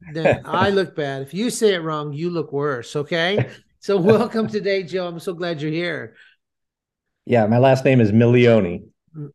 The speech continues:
Speaker 1: all right, got it. Milioni. All right. I, I would have probably skipped the,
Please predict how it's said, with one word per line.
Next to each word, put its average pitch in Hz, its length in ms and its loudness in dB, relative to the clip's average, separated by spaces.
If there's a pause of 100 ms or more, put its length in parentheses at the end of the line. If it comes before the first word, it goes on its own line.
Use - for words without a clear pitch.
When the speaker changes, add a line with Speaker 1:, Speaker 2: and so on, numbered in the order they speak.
Speaker 1:
all 156 140 -6
right, 139 300 -4
got 165 180 -4
it. 139 80 -10
Milioni. 208 720 2
All 143 180 -8
right. 156 220 -6
I, 156 220 -8 (400)
I 170 80 -6
would 175 120 -2
have 160 120 -10
probably 175 300 -2
skipped - 340 -10
the, 147 200 -4